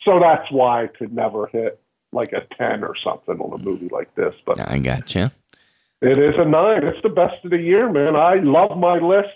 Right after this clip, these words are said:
Speaker 1: this year. I love my
Speaker 2: <laughs>
Speaker 1: list every year, but,
Speaker 2: Yeah.
Speaker 1: you know, it's, they're all buys,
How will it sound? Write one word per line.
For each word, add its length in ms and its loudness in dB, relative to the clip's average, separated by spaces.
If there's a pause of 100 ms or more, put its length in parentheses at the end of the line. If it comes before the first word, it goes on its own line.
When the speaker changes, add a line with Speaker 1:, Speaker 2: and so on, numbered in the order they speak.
Speaker 1:
this 140 -2 (140)
year. 180 2
I 120 2
love 300 2
my 140 0
Speaker 2:
<laughs> 0 -
Speaker 1:
list 340 -2
every 400 2
year, 320 2
but, 320 -2 (420)
Speaker 2:
Yeah. 400 0
Speaker 1:
you 140 -2
know, 360 0 (560)
it's, 200 2 (240)
they're 200 4
all 280 4
buys, 320 -6